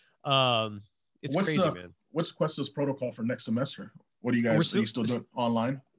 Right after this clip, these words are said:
Speaker 1: Online one more semester, yeah. And, and like I said, I think everyone's antis-, anticipating this normalization in the spring, and then by next fall, we're gonna be back.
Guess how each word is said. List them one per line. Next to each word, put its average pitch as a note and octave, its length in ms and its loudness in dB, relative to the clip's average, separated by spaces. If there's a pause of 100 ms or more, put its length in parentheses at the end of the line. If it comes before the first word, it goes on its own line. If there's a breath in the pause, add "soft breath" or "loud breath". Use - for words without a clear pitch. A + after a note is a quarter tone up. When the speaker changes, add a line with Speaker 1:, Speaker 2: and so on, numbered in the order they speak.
Speaker 1:
Online D#3+ 340 4
one D3 120 2
more C#3+ 80 2
semester, A2+ 400 -4
yeah. F#2+ 180 -2
And, F#2+ 80 -4
and A#2+ 280 -4
like A#2+ 160 -2
I - 20 -4
said, A#2 200 -4
I A#2 40 -4
think C3 240 -8
everyone's A#2+ 320 -4
antis-, G#2 400 -10
anticipating G#2 760 -8 (220)
this C3 300 -10
normalization C3 1080 -2
in G#2 100 -10
the G2+ 60 -12
spring, G#2 420 -6
and F#2+ 100 -8
then G2+ 120 -8
by G#2 120 -4
next A#2+ 220 -4
fall, F#2+ 320 -8
we're G#2 60 -14
gonna F#2+ 160 -10
be F#2+ 100 -12
back. E2+ 380 -14